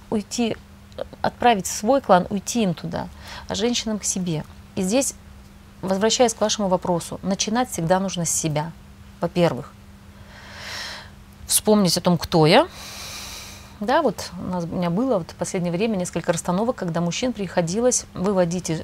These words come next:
э, из жен-, э, из женского клана. Они порой даже живут и не понимают, что они там.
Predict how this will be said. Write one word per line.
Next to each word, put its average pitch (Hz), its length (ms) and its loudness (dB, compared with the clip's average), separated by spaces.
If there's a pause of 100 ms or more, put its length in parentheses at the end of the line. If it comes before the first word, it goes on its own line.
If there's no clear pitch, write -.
э, - 340 -8 (340)
из 165 100 -2
жен-, 170 360 0 (100)
э, 180 180 0
из 175 180 0
женского 175 420 2
клана. 208 220 4
Они 190 100 0
порой 196 200 2
даже 180 200 0
живут 190 260 -2
и 196 40 -2
не 180 80 -2
понимают, 185 480 0
что - 180 -6
они 160 140 -6
там. 170 280 -6